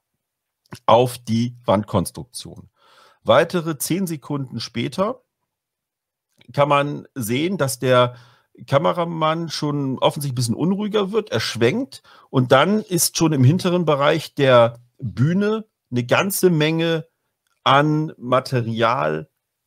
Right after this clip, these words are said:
am Brennen. Da ist im Grunde genommen schon wirklich der, das Brandereignis da. Es kriegt aber aus dem Zuschauerraum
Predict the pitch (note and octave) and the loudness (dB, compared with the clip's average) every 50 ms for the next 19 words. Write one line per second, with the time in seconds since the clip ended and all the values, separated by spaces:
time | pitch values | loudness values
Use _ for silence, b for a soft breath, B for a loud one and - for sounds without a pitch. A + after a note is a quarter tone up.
0 | _ _ _ - - A2+ B2+ B2+ A2 G2+ F#2+ G#2+ A2 A2 G#2 F2 D#2 D2+ D2 - | _ _ _ -2 2 2 2 2 0 2 2 4 6 6 6 4 2 -2 -6 -10
1 | _ _ _ _ _ _ _ _ _ - A2+ A2 A#2 C3 D3 D3 - - - - | _ _ _ _ _ _ _ _ _ 0 4 4 6 6 4 4 0 -2 -8 -6
2 | E3+ F3+ - - - C#3+ C3 A#2 G#2+ A2 C#3 E3 F#3 F3+ F3 D3+ D#3 D3+ D3+ D3 | -4 -4 -4 -8 -6 -6 -6 -6 -4 -4 -4 -4 -2 -4 -6 -6 -6 -4 -2 -2
3 | C#3+ C#3+ D3 C#3+ - b b b b b b b b - - - D3 D3 D#3 E3 | -2 -2 -4 -8 -12 b b b b b b b b -8 -2 2 4 4 6 6
4 | E3 E3 D#3+ D3+ _ _ _ _ _ _ _ _ - C3+ B2+ B2+ C#3 D3 - D#3 | 4 4 0 -2 _ _ _ _ _ _ _ _ -18 -10 -2 0 0 0 0 -2
5 | C#3 - - C#3+ B2 B2 A#2+ A#2+ A#2 A#2+ A#2+ A#2 - - A2 B2+ E3+ G3 - E3 | -4 -4 2 4 6 6 6 6 4 2 -2 -4 -2 0 0 0 0 2 0 0
6 | C#3+ A2+ C3+ D3 D3+ D3 - D3 C#3+ C#3 B2 - - _ _ _ _ _ _ _ | 0 2 2 2 0 0 -4 -4 -2 -2 -4 -6 -12 _ _ _ _ _ _ _
7 | _ - - G2+ D#2+ - F#2 F2+ A2 C#3+ F#3 B3 C4 _ _ _ _ _ _ _ | _ -14 -12 -6 0 2 2 4 4 2 2 0 -2 _ _ _ _ _ _ _
8 | _ _ _ _ _ _ - C3 A#2+ - - - D#3 D3+ - - - - D3+ D#3 | _ _ _ _ _ _ -2 -2 -2 -2 -2 0 -2 -2 -2 -4 -6 0 2 2
9 | D3+ D#3 D3+ C3 C#3+ C#3 C3+ - B2 A2+ G#2+ - - - - A3 A#3+ - - G3 | 4 4 2 4 2 0 0 -2 -4 -4 -4 -4 -6 -4 -4 -4 -4 -4 0 0
10 | F#3+ G3 G3 F#3 E3+ D3 D3+ D3+ D#3 D#3 D#3 D#3+ D#3 | 2 4 4 2 2 2 2 2 2 2 0 -2 -8